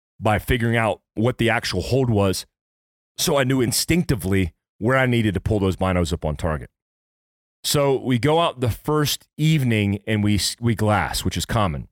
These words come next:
We kinda wanna see what's going on. And because the season right now is unseasonably warm across the country, e-, especially in Utah,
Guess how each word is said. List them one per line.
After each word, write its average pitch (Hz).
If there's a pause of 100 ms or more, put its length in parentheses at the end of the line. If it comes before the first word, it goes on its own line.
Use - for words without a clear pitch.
(340)
We -
kinda 139
wanna 120
see -
what's 110
going 101
on. 98 (580)
And 123 (540)
because 175
the 110
season 151
right 120
now 92 (720)
is 113 (360)
unseasonably 139
warm 101
across 101
the 85
country, 85 (720)
e-, -
especially 131
in 104
Utah, 80